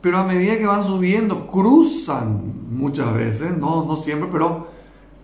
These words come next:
esa, ese manto de nubes queda debajo y la cumbre de las, de las montañas están arriba. Entonces la persona sale y ve el sol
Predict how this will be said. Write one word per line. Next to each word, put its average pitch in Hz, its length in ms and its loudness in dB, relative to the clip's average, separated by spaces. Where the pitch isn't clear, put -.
esa, 180 500 0
ese 180 160 -2
manto 214 680 4
de 196 120 2
nubes 180 720 2
queda 185 360 2
debajo 180 600 0
y 151 120 -2
la 156 360 -4
cumbre 254 680 0
de 170 80 -2
las, 160 500 -4
de 147 80 -4
las 156 140 -2
montañas 156 380 -2
están 175 180 -6
arriba. 165 580 -4
Entonces 156 240 -8
la 170 140 -2
persona 175 340 -2
sale 190 760 -2
y 156 100 -2
ve 170 280 -2
el 165 140 -4
sol 185 840 -4